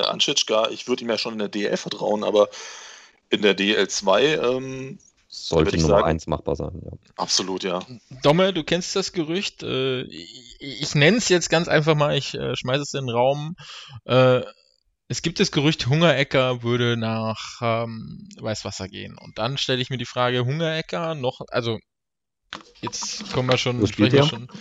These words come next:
Speaker 3: wir
Speaker 2: der?
Speaker 3: schon, äh, ich kenn den aus Kassel
Speaker 2: Sorry.
Speaker 3: tatsächlich. Eigentlich spielt er in <laughs> Wolfsburg. In Wolfsburg spielt er, ja. In
Speaker 2: Okay.
Speaker 3: Wolfsburg. Na, na, nein, tatsächlich, äh, ist,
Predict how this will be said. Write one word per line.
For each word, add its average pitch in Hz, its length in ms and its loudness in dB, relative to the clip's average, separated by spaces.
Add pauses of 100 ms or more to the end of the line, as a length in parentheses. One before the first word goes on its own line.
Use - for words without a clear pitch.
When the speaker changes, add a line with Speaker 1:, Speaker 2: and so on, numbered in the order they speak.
(300)
Speaker 3:
wir - 40 -12
Speaker 2:
der? 120 220 -4
Speaker 3:
schon, 127 180 -10 (220)
äh, - 60 -14
ich 139 200 -12
kenn 151 180 4
den 147 120 2
aus 123 160 2
Kassel - 280 4
Speaker 2:
Sorry. 151 60 0
Speaker 3:
tatsächlich. - 680 -8
Eigentlich 151 320 2
spielt 165 240 -2
er 147 240 6
in 170 100 2
<laughs> - 0 -
Wolfsburg. - 520 4 (2250)
In 185 140 4
Wolfsburg 233 300 4
spielt 151 240 -2
er, 113 120 0
ja. 143 200 -4
In 127 300 -16 (200)
Speaker 2:
Okay. 120 160 0
Speaker 3:
Wolfsburg. 113 240 -2 (400)
Na, 117 120 -8
na, 104 160 -6
nein, 127 280 -2
tatsächlich, 117 500 -10
äh, 113 260 -8 (320)
ist, - 140 -20